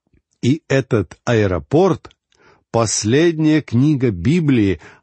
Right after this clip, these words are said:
Откровение Иоанна Богослова, в которой все важнейшие темы Писания находят свое окончательное выражение.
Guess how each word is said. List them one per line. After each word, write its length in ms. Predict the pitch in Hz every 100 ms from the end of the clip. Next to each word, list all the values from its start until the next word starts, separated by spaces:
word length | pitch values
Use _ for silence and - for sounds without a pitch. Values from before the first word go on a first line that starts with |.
| -
Откровение 1120 | 117 - - 107 98 131 147 139 131 131 123 -
Иоанна 720 | 123 113 110 117 120 117 113
Богослова, 720 | 104 104 113 - 185 196 170
в 80 | -
которой 540 | 139 - 190 202 165
все 360 | - - 170 180
важнейшие 800 | 160 156 127 143 156 135 - 127
темы 380 | - 147 135 120
Писания 760 | 120 - 147 147 143 135 127 - - -
находят 500 | 110 107 135 120 113
свое 320 | 113 113 117 -
окончательное 1120 | 160 165 147 135 - - 117 104 107 104 104
выражение. 800 | 95 101 104 98 90 78 76 104